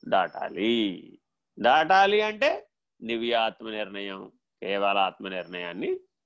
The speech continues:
పొందాలి. పొంది కైవల్య స్థితిలో నిర్ణయించేవాడే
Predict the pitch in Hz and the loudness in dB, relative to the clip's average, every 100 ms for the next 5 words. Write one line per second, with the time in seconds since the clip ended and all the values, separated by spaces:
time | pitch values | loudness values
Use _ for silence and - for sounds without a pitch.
0 | - 82 85 - - 98 107 110 110 - | -12 -10 -10 -16 -6 -2 0 0 -2 -8
1 | _ _ - 196 202 147 135 135 131 131 | _ _ 2 4 4 4 4 2 0 -6
2 | _ _ 151 147 170 254 254 208 - 147 | _ _ 2 4 4 2 2 -2 -2 -6
3 | 123 120 110 110 - _ _ 104 110 110 | -4 -2 -4 -6 -12 _ _ -8 -6 -4
4 | 139 139 143 147 135 151 147 156 151 160 | -2 -2 -2 -6 -2 0 4 4 6 4
5 | 208 294 - | 4 2 0